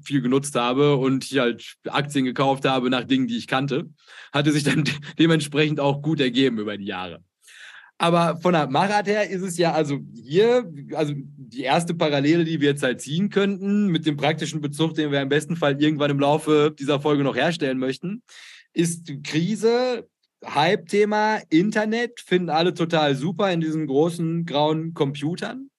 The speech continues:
Und halt quasi aus dieser Begeisterung dafür, Menschen miteinander zu vernetzen, wäre halt der logische Gedanken, oder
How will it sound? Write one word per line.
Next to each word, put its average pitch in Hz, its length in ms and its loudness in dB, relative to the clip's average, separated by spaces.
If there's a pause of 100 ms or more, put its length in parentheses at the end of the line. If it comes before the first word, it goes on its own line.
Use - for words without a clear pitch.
(420)
Und 175 180 2
halt 175 180 2
quasi 165 360 2
aus 190 420 2
dieser 165 300 0
Begeisterung 185 800 0
dafür, 175 460 2
Menschen 165 320 -2
miteinander 156 400 0
zu 147 140 -8
vernetzen, 190 840 -2
wäre 156 280 0
halt 151 180 -2
der 135 160 0
logische 170 380 0
Gedanken, 160 420 -4
oder 107 140 -10